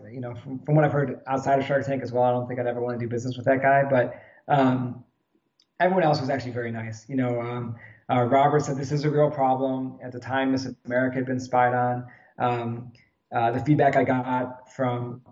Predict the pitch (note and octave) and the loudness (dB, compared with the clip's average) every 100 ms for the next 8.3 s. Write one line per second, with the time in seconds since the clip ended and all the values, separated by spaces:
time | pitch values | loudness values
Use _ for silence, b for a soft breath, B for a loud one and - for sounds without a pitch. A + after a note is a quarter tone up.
0 | - E3 C3+ C3+ C3+ C3+ C3 B2+ B2 B2 | -16 -4 4 4 6 6 4 4 2 0
1 | A#2 - - C#3 D3 C3+ - - C3+ C3+ | -4 -10 -8 0 2 2 -2 -10 -10 -2
2 | D3 C3 B2+ A#2+ B2 B2 B2+ C3 C#3+ D3 | 0 2 2 2 2 2 2 2 2 2
3 | C3+ B2 B2+ B2 B2 A2 B2+ A2+ A2+ G#2+ | 0 0 0 0 -2 -4 -4 -4 -6 0
4 | C#3 C3 B2+ A#2+ A#2 A#2 A#2+ A#2 - - | 4 6 6 4 -2 -2 -2 -4 -8 -4
5 | - C3+ C3 D#3 F3+ D#3 C3 B2+ A#2+ F3 | 2 4 4 4 6 6 6 2 -2 -4
6 | C3+ A2+ A2+ - - G#2+ A2+ A#2 A2+ A#2 | -4 -4 -6 -10 -12 -10 -8 -8 -8 -8
7 | A#2 C3 D#3 C#3 A2+ G#2+ A2 A2 A2 A2+ | -6 0 4 4 2 0 -4 -4 -6 -6
8 | B2+ B2 | -2 -2